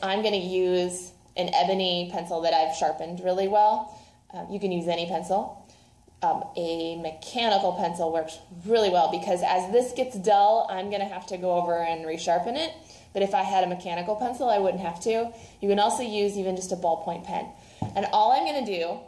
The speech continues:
I'll make sure my hands are fairly steady, so lay off the coffee on the mornings that you do this, and I'm going to trace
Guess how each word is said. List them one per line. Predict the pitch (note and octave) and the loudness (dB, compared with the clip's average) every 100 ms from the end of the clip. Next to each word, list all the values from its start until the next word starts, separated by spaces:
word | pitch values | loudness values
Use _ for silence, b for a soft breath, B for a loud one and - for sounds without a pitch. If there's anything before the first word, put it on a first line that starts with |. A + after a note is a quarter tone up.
| - | -12
I'll | F#3+ | -6
make | F#3 | -6
sure | - G3+ | -2 -2
my | |
hands | G3+ G#3+ G#3+ A#3+ | -2 -2 0 -2
are | |
fairly | B3 A3 G3+ A3 | 0 2 2 2
steady, | D4 - F3 E3 G3 | 0 -2 0 0 -2
so | - G3 E3+ E3 E3+ B B | -2 2 2 2 -2 B B
lay | F#3+ F#3 | 2 4
off | G3 F#3+ | 4 0
the | A#3+ | -4
coffee | - F#3 F3+ F3+ F#3 - - | 0 2 2 -2 -6 -10 -6
on | F#3 | -4
the | F#3 | -4
mornings | F3+ F3 F3+ F#3+ | -4 -2 -4 -6
that | - - | -8 -6
you | A3+ | -2
do | G3+ | 0
this, | F3 E3+ - - B B - | 2 0 -2 -10 B B 0
and | G3 G3 | 2 2
I'm | - G3+ A3 | 0 0 2
going | A#3 A3+ | 0 0
to | C#4 - | -6 -8
trace | - D4+ C4+ F3+ A3 - - - | -6 0 2 0 -2 -6 -8 -10